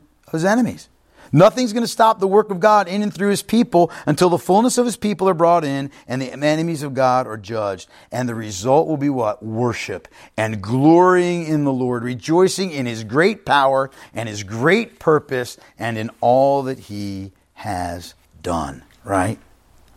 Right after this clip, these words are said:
And then in symbolic and picturesque terms, the Lord says in verses seventeen through twenty this.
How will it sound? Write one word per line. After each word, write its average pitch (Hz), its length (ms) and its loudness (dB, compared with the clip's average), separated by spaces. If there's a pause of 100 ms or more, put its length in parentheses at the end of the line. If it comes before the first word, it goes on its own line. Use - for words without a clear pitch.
(1500)
And 117 120 6
then 117 100 4
in 113 100 2
symbolic 131 600 2
and 110 120 -12
picturesque 120 540 -4
terms, 92 560 -10 (920)
the 95 100 0
Lord 117 220 4
says 113 260 2
in 107 100 -4
verses 104 320 -4
seventeen 110 760 0
through - 180 -8
twenty 92 380 -4
this. - 400 -6